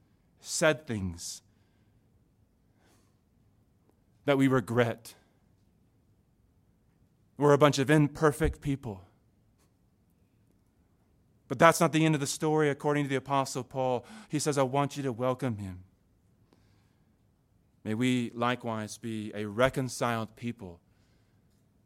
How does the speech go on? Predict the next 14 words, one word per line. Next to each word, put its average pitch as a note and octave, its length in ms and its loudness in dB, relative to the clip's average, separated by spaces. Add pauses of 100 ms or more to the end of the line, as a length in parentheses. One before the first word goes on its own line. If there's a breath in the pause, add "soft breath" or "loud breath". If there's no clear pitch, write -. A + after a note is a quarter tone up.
(1080)
even C#3 560 2 (440 soft breath)
among C3+ 680 4
our B2+ 300 4
differences G#2+ 1000 -8
and A2 140 -6
our A2 200 -6
imperfections, B2 1000 -2
and A2 320 -8
there A#2+ 380 0
are A2+ 300 -2 (300 soft breath)
many G#2+ 720 -4 (200)
in A2 140 -4
this G#2 180 -8
church. - 640 -12